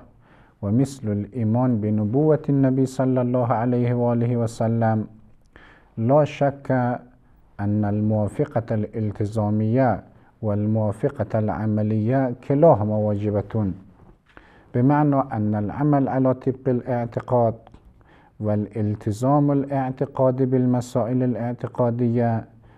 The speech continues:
مما قبلها الجميع ولا ريب فيه.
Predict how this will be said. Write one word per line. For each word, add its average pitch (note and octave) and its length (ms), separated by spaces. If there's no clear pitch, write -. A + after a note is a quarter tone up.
مما G#2+ 340
قبلها A2 580
الجميع A2 640
ولا C#3 320
ريب G#2+ 300
فيه. G2 480